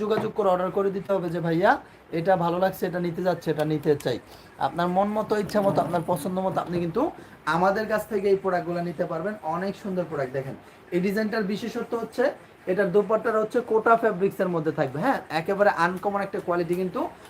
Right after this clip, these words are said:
আমরা আপনাদের জন্য করে দিচ্ছি হাসিব পারফেক্ট ফ্যাশন থেকে। সেম প্রাইস থাকবে। হ্যাঁ, বেস্ট কোয়ালিটির প্রোডাক্ট, বাজেট ফ্রেন্ডলি প্রাইস, রিজনেবল প্রাইস থাকবে আপনাদের জন্য।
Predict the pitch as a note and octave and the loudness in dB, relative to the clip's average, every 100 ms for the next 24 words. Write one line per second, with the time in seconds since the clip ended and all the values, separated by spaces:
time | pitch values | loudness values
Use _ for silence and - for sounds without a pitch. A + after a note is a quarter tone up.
0 | - D#3+ F3 F3+ G3 F#3+ F#3 G3+ G#3+ A3 | -4 0 2 0 0 0 0 -4 -2 -2
1 | A3 G3+ G3 F#3+ - F#3+ F#3 F3 F#3 F3+ | -2 -2 -2 -2 -4 -4 0 0 0 -2
2 | F#3 G3 F#3 G3 F#3+ D#4 - - - - | -2 -2 0 2 2 -2 -4 -18 -8 2
3 | B3 B3 A3+ G#3 - F3+ C#3+ G3 B3 D#3+ | 2 2 2 2 2 -2 0 0 0 2
4 | G3+ - - A3+ G3+ G#3+ F#3+ G3+ G#3+ F#3 | 0 0 -4 -4 -2 -6 -2 0 2 2
5 | F3 E3+ G#3 F#3+ F3+ G3 G3+ E3+ D#3+ E3+ | 0 -2 -4 -4 -4 -4 -2 0 0 0
6 | E3+ E3 D#3+ F#3+ F3 A#3 E4+ - - - | 0 0 -2 -2 0 2 0 -6 -20 -4
7 | D#3+ D#3+ F#3 F#3 F3 | -2 0 -2 -2 0